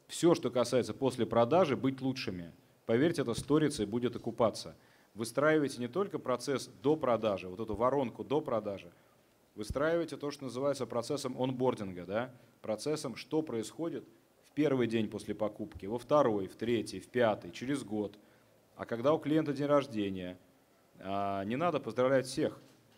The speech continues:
Сделайте выборку, топ-двадцать клиентов, поздравляйте их с дне-, с дне-, с днями рождения, занесите в C R M-систему, как зовут их собаку, какой она породы.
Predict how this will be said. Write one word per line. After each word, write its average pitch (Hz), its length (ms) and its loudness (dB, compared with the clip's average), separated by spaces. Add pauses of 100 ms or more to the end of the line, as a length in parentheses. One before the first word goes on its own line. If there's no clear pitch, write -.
(100)
Сделайте 143 440 0
выборку, 139 440 0
топ-двадцать 120 560 0
клиентов, 143 400 0
поздравляйте 123 500 -2
их 107 60 -6
с - 20 -8
дне-, 127 160 -4
с 123 100 -10
дне-, 135 300 -4
с 101 120 -10
днями 143 260 -4
рождения, 107 640 0 (340)
занесите 117 540 -4
в - 60 -6
C 135 80 -2
R 135 100 2
M-систему, 139 560 -4
как 131 160 0
зовут 135 300 0
их 135 80 -6
собаку, 110 480 0
какой 107 300 -4
она 104 120 -2
породы. 107 500 -2